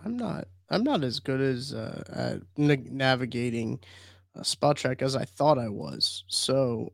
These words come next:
um, I'm still trying to figure that evaluation out or the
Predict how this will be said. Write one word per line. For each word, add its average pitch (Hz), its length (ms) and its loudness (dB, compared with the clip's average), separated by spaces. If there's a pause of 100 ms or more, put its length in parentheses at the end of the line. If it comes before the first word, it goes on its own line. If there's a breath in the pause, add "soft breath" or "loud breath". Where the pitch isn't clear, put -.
um, 123 380 -4
I'm - 60 -10
still - 240 0
trying 180 200 4
to 147 80 2
figure 131 280 0
that 120 180 -4
evaluation 120 920 -2
out 123 280 -2 (160)
or - 180 -6 (180)
the 113 300 -4